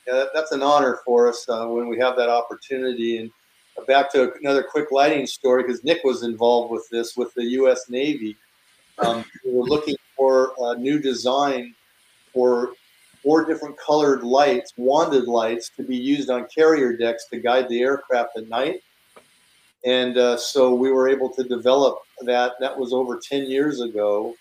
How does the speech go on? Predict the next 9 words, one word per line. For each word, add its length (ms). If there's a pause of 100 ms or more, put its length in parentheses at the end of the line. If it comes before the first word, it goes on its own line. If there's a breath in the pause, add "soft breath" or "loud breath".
four 200
different 340 (120)
colors, 360
because 280
each 140 (100)
color 300
represents 580
a 80
different, 360